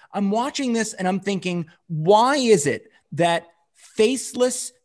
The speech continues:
people on Twitter that never played past T-ball understand what to do in these games more than the manager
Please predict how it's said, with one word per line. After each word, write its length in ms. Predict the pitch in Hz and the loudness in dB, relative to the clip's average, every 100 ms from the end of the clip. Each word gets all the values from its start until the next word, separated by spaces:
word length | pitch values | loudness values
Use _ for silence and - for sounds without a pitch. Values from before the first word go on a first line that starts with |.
| _ | _
people 580 | - 226 - 170 135 - | -2 -2 0 0 0 -2
on 220 | 156 156 | -4 -4
Twitter 520 | 147 - 202 175 120 120 | -6 -2 0 2 0 -2
that 240 | 156 160 | -4 -4
never 400 | 165 196 214 277 | -4 -2 -2 -4
played 380 | - 240 240 175 | -4 -2 -2 -4
past 420 | 170 180 - - | -4 -6 -6 -14
T-ball 640 | - 277 240 156 117 101 - _ - | -8 -4 -2 -2 -4 -8 -16 _ -2
understand 960 | 285 294 277 - - 285 254 185 175 151 _ | -2 0 -4 -4 -4 -2 0 -2 -6 -10 _
what 360 | 190 208 240 - | -10 -4 -4 -4
to 100 | 277 | -6
do 480 | 196 285 240 240 233 | -2 -2 -2 -4 -4
in 200 | 254 240 | -4 -2
these 220 | 254 165 | -2 -2
games 380 | 254 247 240 185 | -4 -4 -4 -6
more 380 | 233 277 294 | -6 -4 -4
than 180 | 254 269 | -4 -4
the 60 | 262 | -2
manager 680 | 247 269 311 240 175 202 | -2 -2 -2 -4 -2 -6